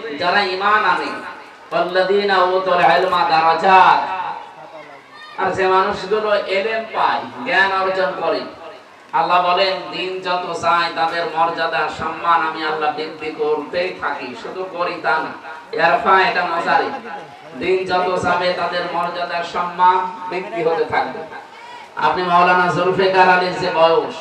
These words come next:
এ বয়সে জেনারেল শিক্ষিত যারা আছে, সাধারণ মানুষ যারা আছে, তাদেরকে মানুষ যেভাবে সম্মান করে, তার চাইতে শত গুণে, শত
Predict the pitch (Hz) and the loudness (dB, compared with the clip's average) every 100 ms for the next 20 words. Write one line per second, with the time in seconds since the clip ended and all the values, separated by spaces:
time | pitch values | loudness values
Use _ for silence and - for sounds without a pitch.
0 | 165 156 - - - - - 165 175 180 | -10 -12 -18 -20 -20 -12 -4 -2 0 0
1 | 180 180 175 175 185 185 - 190 - - | 0 -2 0 4 4 4 0 -4 -2 -4
2 | 180 175 165 180 170 175 175 - - - | -2 2 2 4 2 0 -4 -4 -6 -2
3 | 185 180 180 170 165 160 151 156 160 160 | -2 -2 -2 -4 -4 -4 -2 2 2 2
4 | 156 156 160 156 - - - - - 196 | 0 -2 -2 -10 -14 -18 -18 -12 -2 0
5 | 190 190 185 180 175 175 156 165 175 170 | 2 0 -2 -2 -4 -4 -4 0 2 2
6 | 165 160 160 175 165 165 165 160 - 156 | 0 -4 -2 0 0 0 0 0 -2 -2
7 | 160 160 165 165 156 147 135 160 165 160 | 0 2 2 2 0 0 0 0 2 2
8 | 156 151 156 143 135 - - - - - | 2 2 4 4 0 -10 -14 -14 -20 -20
9 | - - - 180 | -18 -8 6 6